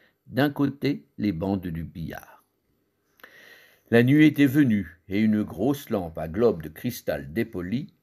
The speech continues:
éclairait cette scène sinistre.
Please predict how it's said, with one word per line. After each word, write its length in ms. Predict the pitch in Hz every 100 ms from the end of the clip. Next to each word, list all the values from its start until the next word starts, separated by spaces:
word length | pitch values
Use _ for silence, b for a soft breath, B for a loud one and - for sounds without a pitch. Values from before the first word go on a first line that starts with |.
| -
éclairait 540 | 107 - 101 90 113
cette 360 | 135 85 82 85
scène 560 | 82 - 82 101 87 78
sinistre. 760 | - - 64 - - - _